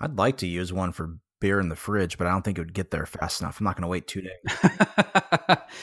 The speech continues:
Speaker 2: Maybe you could put it on the Prime Now. Maybe it's a Prime Now dash
Speaker 1: Do they
Speaker 2: button.
Speaker 1: set, can you set that up that way? That'd be kinda convenient.
Speaker 2: <laughs> I doubt it.
Speaker 1: Too hard.
Speaker 2: <laughs>
Speaker 1: I need this to always be one hour delivery. When I press this button, it better fucking be here by the end of the hour, you know, like,
Speaker 2: <laughs>
Speaker 1: 'cause I'm running dry.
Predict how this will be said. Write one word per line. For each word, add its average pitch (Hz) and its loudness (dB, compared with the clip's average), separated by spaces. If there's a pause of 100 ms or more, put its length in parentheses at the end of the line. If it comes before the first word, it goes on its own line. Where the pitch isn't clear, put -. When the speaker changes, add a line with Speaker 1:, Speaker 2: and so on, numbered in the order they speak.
(200)
Speaker 2:
Maybe 156 8
you 175 8
could - 4
put 180 8
it 170 8
on 165 8
the 156 6
Prime 160 10
Now. 151 10
Maybe 120 6
it's 127 6
a 123 4
Prime 135 8
Now 120 10
dash 104 6
Speaker 1:
Do 120 4
they 113 8
Speaker 2:
button. 143 8
Speaker 1:
set, 117 2 (160)
can 123 2
you 131 4
set 127 4
that 123 4
up 113 4
that 127 2
way? 131 2
That'd 107 2
be 131 -2
kinda 92 -4
convenient. 92 -4 (100)
Speaker 2:
<laughs> - -2
I 151 6
doubt 120 8
it. 127 4
Speaker 1:
Too 131 6
hard. 127 6 (200)
Speaker 2:
<laughs> - -4
Speaker 1:
I 131 6
need 160 8
this 156 8
to 139 6
always 120 8
be 104 2
one 107 4
hour 104 6
delivery. 95 2
When 92 2
I 101 4
press 101 2
this 90 -4
button, 92 0
it 87 -4
better 92 2
fucking 87 -4
be 90 -4
here 90 0
by 90 0
the 92 0
end 92 0
of 87 -6
the 87 0
hour, 85 0 (120)
you 110 -4
know, 92 -4
like, - -4 (480)
Speaker 2:
<laughs> - 0
Speaker 1:
'cause - 4
I'm 113 2
running 107 2
dry. 87 2